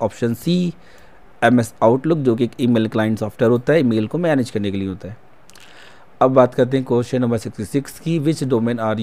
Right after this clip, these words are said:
used by profit business? इसमें से कौन सा domain profit business के लिए यूज़ किया जाता है? तो इसका correct answer हो जाएगा option B dot com means commercial,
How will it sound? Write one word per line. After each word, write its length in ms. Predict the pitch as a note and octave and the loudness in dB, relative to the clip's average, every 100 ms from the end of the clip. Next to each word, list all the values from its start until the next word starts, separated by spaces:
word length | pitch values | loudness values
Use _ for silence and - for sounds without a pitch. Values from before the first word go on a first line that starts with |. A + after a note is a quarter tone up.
| A2+ | -2
used 200 | C#3 B2 | -2 0
by 180 | A2+ G#2+ | 0 -2
profit 400 | G2+ G#2 G2+ A2 | -2 -6 -4 -6
business? 480 | G#2+ A2 A#2 E3+ F#3+ - - - - - - - | -4 -4 -2 -2 -2 -6 -18 -20 -20 -20 -20 -18
इसमें 200 | - A#2 | -10 -8
से 80 | B2 | -2
कौन 300 | A#2+ C3 C#3 | 0 2 2
सा 320 | D#3 C#3 C#3 | 4 6 6
domain 420 | C3+ A#2+ B2+ C3 | 4 2 2 0
profit 320 | B2+ A2 B2+ | 0 -2 -2
business 280 | A#2+ A#2+ A#2 | -4 -4 -6
के 100 | B2 | -4
लिए 120 | A#2 | -2
यूज़ 160 | A2 - | -4 -2
किया 200 | A#2+ C3 | 2 4
जाता 300 | D#3 D3+ D3+ | 2 2 0
है? 100 | E3 | 0
तो 120 | - | -2
इसका 180 | - G#2+ | -6 -4
correct 340 | B2+ C3 C3 | 0 0 2
answer 260 | C3 B2+ C3+ | -2 0 -2
हो 60 | |
जाएगा 240 | C3 B2+ A2 | 0 0 0
option 380 | G2+ - G#2 G#2+ | -2 -4 -4 0
B 220 | D#3+ F3+ | 2 2
dot 280 | C3 A2 G2 - | 2 2 0 -2
com 240 | C3+ F#3+ | -2 -2
means 340 | G3 A#2+ C3 | -2 -2 -2
commercial, 520 | - G#2+ G#2+ - E3+ | -4 -2 -2 -2 -4